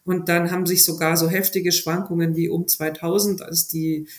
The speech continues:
Internetblase damals geplatzt ist oder Internet-Economy-Blase oder auch die Finanzkrise, das hat sich alles, ähm, wunderbar ausgeglichen und man hat eben,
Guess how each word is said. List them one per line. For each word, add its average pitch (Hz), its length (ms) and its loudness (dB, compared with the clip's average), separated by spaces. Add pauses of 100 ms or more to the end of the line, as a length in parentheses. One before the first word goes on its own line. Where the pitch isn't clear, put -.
(120)
Internetblase 202 800 4
damals 170 360 0
geplatzt 160 520 0
ist - 280 2
oder 143 160 -8
Internet-Economy-Blase 170 1400 -2 (380)
oder 180 280 4
auch 165 200 2
die 160 120 -6
Finanzkrise, 175 800 2
das 165 180 2
hat 175 100 -2
sich 165 220 -2
alles, 202 680 6
ähm, 175 480 0 (260)
wunderbar 190 480 4
ausgeglichen 170 720 2
und 165 100 -2
man 156 260 -4
hat 156 160 -6
eben, 156 460 -6